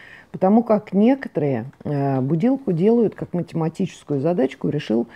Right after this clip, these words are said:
выбросил, пошёл дальше. Нет. Это реально осознание, умение слышать себя, чувствовать. То есть это, э, великий большой комплекс, да? То есть подумать: «А я-то как? Я-то где?»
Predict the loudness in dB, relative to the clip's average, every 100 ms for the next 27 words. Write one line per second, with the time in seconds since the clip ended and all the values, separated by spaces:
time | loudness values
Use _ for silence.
0 | -20 -20 -6 -2 0 -2 -4 -6 -6 -4
1 | -4 -2 -4 -4 -14 -18 _ -4 0 -2
2 | -4 -12 -20 _ _ _ _ _ _ _
3 | -10 -4 2 2 0 -14 -20 -6 0 4
4 | 4 2 0 -6 -6 -4 -4 -2 -2 2
5 | 2 2 -2 -4 -2 -2 -4 -6 -4 -2
6 | -2 -6 -8 -8 -6 -6 -8 _ _ -6
7 | -4 -4 -4 -6 -6 -10 -20 -20 -20 _
8 | -4 -4 -4 -2 0 2 2 -2 -4 -2
9 | -2 -4 -4 0 0 -2 -4 -4 -4 -4
10 | -4 -4 -4 -6 -14 -18 -14 -2 -2 -2
11 | -4 -4 -2 -2 4 4 2 -4 _ _
12 | _ _ _ _ _ _ _ _ _ -8
13 | -2 2 0 0 -8 -4 -4 -6 _ _
14 | _ -4 -2 -2 -4 -8 -2 -2 -2